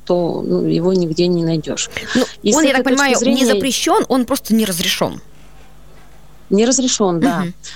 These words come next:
Speaker 1: Очень разные причины бывают, вот именно почему разрешения нет. Э, сейчас, ввиду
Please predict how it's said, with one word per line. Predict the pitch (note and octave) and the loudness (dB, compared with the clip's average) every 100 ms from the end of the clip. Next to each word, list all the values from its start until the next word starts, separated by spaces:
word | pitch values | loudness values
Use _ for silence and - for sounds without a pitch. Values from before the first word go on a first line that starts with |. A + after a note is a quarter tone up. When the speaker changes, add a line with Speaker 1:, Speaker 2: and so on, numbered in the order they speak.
| - - | -18 -4
Speaker 1:
Очень | A3+ A3+ A3 A3 | -2 0 0 2
разные | A3+ G3 F#3 | 2 2 -2
причины | - F#3 C#4+ D#4+ | -2 -2 2 2
бывают, | G#3 G3 F#3 E3+ D#3 - | 0 0 0 0 -2 -4
вот | D#3+ D#3 - | -6 -4 -2
именно | F3 F3 E3+ | 0 2 -2
почему | - - F3+ F#3 F3 D#3 - | -4 -4 0 2 0 -2 -2
разрешения | - F3 F3 F#3 C4 D4 C#4 | 0 0 0 0 2 2 2
нет. | B3 A3+ - | 2 0 -2
Э, | F#3+ F#3 - | -2 0 -2
сейчас, | - - B3 B3 - | -2 -2 0 -2 -4
ввиду | F3 F3+ G3 F3 D#3 | -6 0 2 0 -4